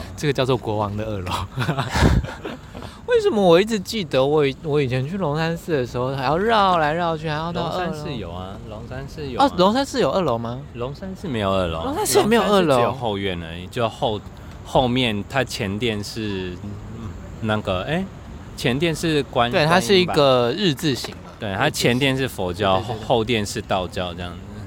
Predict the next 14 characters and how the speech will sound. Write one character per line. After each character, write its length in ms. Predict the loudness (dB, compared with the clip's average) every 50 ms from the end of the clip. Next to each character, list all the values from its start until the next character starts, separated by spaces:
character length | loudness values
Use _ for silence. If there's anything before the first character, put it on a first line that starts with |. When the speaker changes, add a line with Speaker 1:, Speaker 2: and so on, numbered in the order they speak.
| -12 -10
Speaker 2:
一 120 | -10 -8 -6
个 200 | -4 -4 -4 -4
混 160 | -4 -6 -6 -6
合 240 | -6 -6 -6 -6
式 240 | -6 -6 -8 -8 -8 -10
的。 200 | -10 -12 -12 -12 -14 -14 -14 -14 -8
Speaker 1:
哦， 120 | -6 -4 -2
是 120 | -2 -2
混 140 | -2 0 -2
合 180 | 0 0 0
式 200 | 0 2 2 4
的 120 | 4 4 4
吗？ 260 | 4 2 0 -2 -4 -6
Speaker 2:
对， 280 | -6 -6 -4 -4 -6